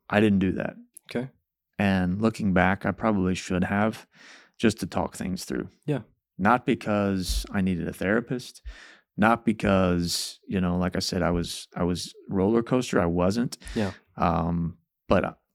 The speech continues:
Speaker 1: everybody's built and wired differently.
Speaker 2: Sure.
Speaker 1: And regardless if you feel like you can make it, you can handle it.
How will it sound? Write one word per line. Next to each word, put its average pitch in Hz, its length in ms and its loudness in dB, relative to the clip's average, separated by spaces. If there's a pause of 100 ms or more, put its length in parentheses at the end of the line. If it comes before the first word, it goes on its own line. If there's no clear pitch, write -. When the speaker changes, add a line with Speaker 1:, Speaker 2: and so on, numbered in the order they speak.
(260)
Speaker 1:
everybody's 101 420 0
built - 280 -2
and 101 100 -6
wired 85 260 -4
differently. - 480 -6
Speaker 2:
Sure. 135 260 -4 (260)
Speaker 1:
And 92 360 0
regardless 101 640 2
if 110 160 -2
you 98 60 -2
feel 95 180 -2
like 92 200 0
you 92 80 -2
can 85 160 -8
make 98 220 -2
it, - 160 -2
you 92 100 -4
can - 140 -6
handle 104 400 2
it. - 180 0